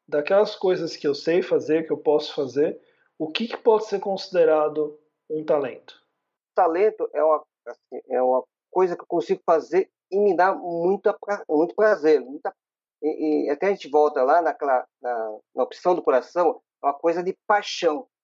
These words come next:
Speaker 2: né? Se a gente verificar, a-, conforme Provérbios vinte e sete, versículo dezenove, assim como a água reflete o rosto, o coração reflete quem somos nós. Então,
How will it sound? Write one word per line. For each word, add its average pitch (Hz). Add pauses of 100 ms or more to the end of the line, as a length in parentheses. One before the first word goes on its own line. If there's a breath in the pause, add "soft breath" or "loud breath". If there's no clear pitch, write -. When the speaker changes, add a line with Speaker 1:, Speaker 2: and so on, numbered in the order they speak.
Speaker 2:
né? 262 (500)
Se 143
a -
gente 165
verificar, 156
a-, 127
conforme 135
Provérbios 123
vinte 127
e -
sete, - (200)
versículo 127
dezenove, 123 (520)
assim 151
como 165
a 143
água 143
reflete 139 (200)
o 127
rosto, 165
o -
coração 151
reflete 160 (100)
quem 185
somos 175
nós. 143 (340)
Então, -